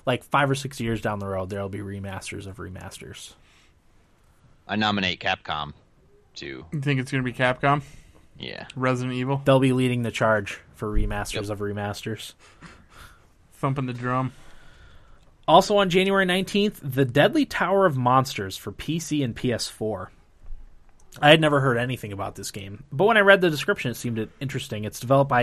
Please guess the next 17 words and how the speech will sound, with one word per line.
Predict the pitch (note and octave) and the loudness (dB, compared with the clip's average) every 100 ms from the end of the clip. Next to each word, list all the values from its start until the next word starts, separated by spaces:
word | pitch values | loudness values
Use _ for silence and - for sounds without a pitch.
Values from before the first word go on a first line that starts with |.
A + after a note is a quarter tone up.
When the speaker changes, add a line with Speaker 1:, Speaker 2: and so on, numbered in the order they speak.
| A#2 | 0
Speaker 1:
Ace | C#3 D3 C#3+ | 0 -2 -2
Team, | - F3 G#3 A3+ - - - - - | -2 0 0 -2 -10 -16 -16 -16 -10
uh, | A#2 A2 | -2 -2
and | A2+ - | -2 0
published | C3+ C3 | 0 2
by | B2 A2 | 0 0
Atlas. | C3+ C3+ E3+ F3+ - - - - - - - | 0 0 -2 -4 -6 -12 -14 -14 -14 -18 -8
It's | C#3+ C#3 | -6 -2
a | C3 | 0
sci-fi | F3+ G#3 C4 A3+ F#3+ C#3+ | 8 8 8 4 4 2
B | - F3 A#3 | 2 2 6
movie | C#3+ A2+ G#2 A2 C#3 - - - | 4 2 -2 -4 -6 -14 -20 -12
turned | - C3 B2 | -2 0 0
video | G#2+ B2 B2+ G2 | 0 0 2 0
game. | F#2+ - - - - | -8 -16 -20 -20 -14
So | - A#2+ A2+ - | -2 -2 -2 -8
it's, | B2+ A#2+ - | -10 -8 -10